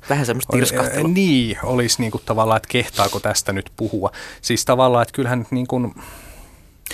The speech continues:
Speaker 2: lähtökohtaisestihan, jos pilkkaa jotakuta, niin se on niin kuin tämmönen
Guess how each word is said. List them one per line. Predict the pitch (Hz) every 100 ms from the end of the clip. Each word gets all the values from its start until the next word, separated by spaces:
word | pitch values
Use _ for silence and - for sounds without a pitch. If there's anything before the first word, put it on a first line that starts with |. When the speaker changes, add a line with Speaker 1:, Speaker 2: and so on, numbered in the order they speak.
| - - -
Speaker 2:
lähtökohtaisestihan, | - 165 165 165 139 123 117 - 123 113 107 107 _ _ _ 127
jos | 123 113 - - -
pilkkaa | 107 104 - - 104 92
jotakuta, | 95 92 95 - 92 104 95
niin | 95
se | 101
on | 98 -
niin | 107 95
kuin | 101
tämmönen | 92 92 98 101